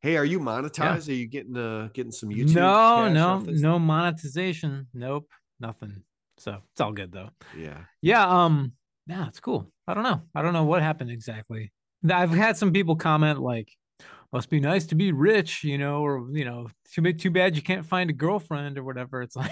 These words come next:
Speaker 1: Oh, no
Speaker 2: <laughs> kinda
Speaker 1: way.
Speaker 2: stuff. <laughs> Yeah.
Speaker 1: Oh, because rich, because you have hundreds of
Speaker 2: Yeah.
Speaker 1: skateboards or whatever.
Speaker 2: Sure. And, you know, honestly, yes. If, uh, your barometer for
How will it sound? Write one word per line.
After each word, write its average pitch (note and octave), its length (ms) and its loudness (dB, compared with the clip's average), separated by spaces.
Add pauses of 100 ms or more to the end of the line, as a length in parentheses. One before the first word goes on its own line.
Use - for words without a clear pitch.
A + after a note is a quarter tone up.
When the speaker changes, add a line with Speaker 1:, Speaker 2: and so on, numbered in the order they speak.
Speaker 1:
Oh, F3 220 4
no E3 380 2
Speaker 2:
<laughs> - 0 -
kinda C#3+ 100 0
Speaker 1:
way. D3+ 520 -2
Speaker 2:
stuff. - 180 -10
<laughs> - 80 -14
Yeah. G3 180 -2 (240)
Speaker 1:
Oh, C#3 200 -2
because A#2+ 560 -6
rich, C#3+ 360 -4
because B2+ 340 -6
you A2 120 -6
have G#2 360 -6 (480)
hundreds G#2+ 380 -6
of - 40 -6 (160)
Speaker 2:
Yeah. G2+ 120 -6
Speaker 1:
skateboards F#2 440 -10
or F#2 60 -10
whatever. E2+ 380 -12 (280)
Speaker 2:
Sure. A3+ 420 -2 (180)
And, G3+ 200 0
you G3 60 -2
know, F#3 180 -2
honestly, D#3+ 440 -6
yes. B2 440 -10 (240)
If, D3 380 -6
uh, A#2+ 300 -8 (340)
your E3 320 2
barometer D3+ 640 0
for B2+ 500 -12